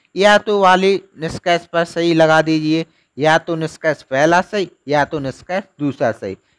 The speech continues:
कोई भी निष्कर्ष सही हो सकता है, अपन उसका कह, कुछ कह नहीं सकते कि कौन सा सही हो जाएगा ना, समझ रहे दोस्तों? ठीक है दोस्तों, आप समझ गए होंगे मेरी बात।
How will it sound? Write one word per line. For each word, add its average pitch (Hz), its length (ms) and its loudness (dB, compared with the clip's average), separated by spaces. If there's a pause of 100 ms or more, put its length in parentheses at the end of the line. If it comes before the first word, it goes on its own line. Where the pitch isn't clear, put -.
(140)
कोई 175 160 0
भी 226 180 -2
निष्कर्ष 233 400 -4
सही 233 200 -6
हो 226 120 -2
सकता 208 320 -10
है, 165 60 -2
अपन 170 240 -10 (320)
उसका 190 360 -2 (420)
कह, 170 360 -2
कुछ 185 440 -12
कह 202 280 -4
नहीं 170 460 -8
सकते 226 400 -6
कि 220 140 -10
कौन 220 320 -8
सा 208 120 -16
सही 202 200 -6
हो 170 140 -2
जाएगा 147 320 -2
ना, 208 160 -2 (380)
समझ 151 160 -8
रहे 202 200 2
दोस्तों? 240 360 -6 (440)
ठीक 165 120 -6
है 208 60 -2
दोस्तों, 220 400 -4 (280)
आप 151 160 0
समझ 190 300 -2
गए 214 180 2
होंगे 208 220 -2
मेरी 202 260 -4
बात। 196 280 0